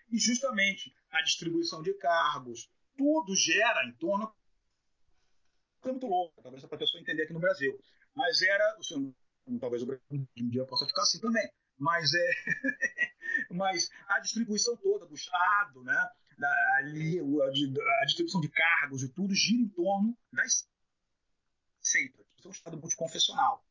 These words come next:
Você vota dessa maneira, você se identifica dessa maneira e o Estado funciona dessa maneira, tá? Então, para as pessoas entenderem. E aí vocês vão ver o que que isso vai,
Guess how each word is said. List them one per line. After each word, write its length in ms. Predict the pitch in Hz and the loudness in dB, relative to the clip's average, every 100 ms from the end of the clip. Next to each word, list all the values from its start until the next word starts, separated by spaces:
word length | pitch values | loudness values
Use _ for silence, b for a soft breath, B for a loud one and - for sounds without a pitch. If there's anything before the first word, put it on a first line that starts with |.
| _ | _
Você 220 | - - - | -4 -2 0
vota 280 | 453 719 - | 0 0 0
dessa 220 | 571 - | -4 -4
maneira, 480 | 440 508 539 554 B B | -2 2 2 2 B B
você 180 | 131 - | -6 -4
se 120 | - | -2
identifica 440 | 139 135 - 208 170 | -2 -4 -4 -4 -4
dessa 200 | 165 143 | -4 -4
maneira 500 | 120 139 190 190 - _ - | 0 2 2 0 -4 _ -4
e 80 | - | -2
o 20 | |
Estado 320 | - 180 - | 0 0 -4
funciona 520 | - 160 - 190 240 | -10 -2 0 2 2
dessa 180 | 240 240 | 0 0
maneira, 360 | 233 220 143 - _ _ _ _ _ | 0 2 0 -4 _ _ _ _ _
tá? 300 | - - - - _ | 0 2 0 -4 _
Então, 100 | - | -10
para 80 | 147 | -6
as 60 | 151 | -2
pessoas 260 | 156 170 | -2 -2
entenderem. 420 | 170 208 196 160 - | -2 0 0 0 -4
E 160 | 135 | -4
aí 100 | 147 | -4
vocês 200 | 170 214 | -4 -4
vão 140 | 226 233 | -2 0
ver 340 | 160 170 240 _ _ _ _ | 2 2 0 _ _ _ _
o 200 | 202 202 | -16 -10
que 340 | 226 208 208 | 0 0 0
que 240 | 233 208 185 | -2 0 2
isso 280 | 196 254 226 | 0 -4 -2
vai, 460 | 165 151 196 240 | -2 0 -4 -6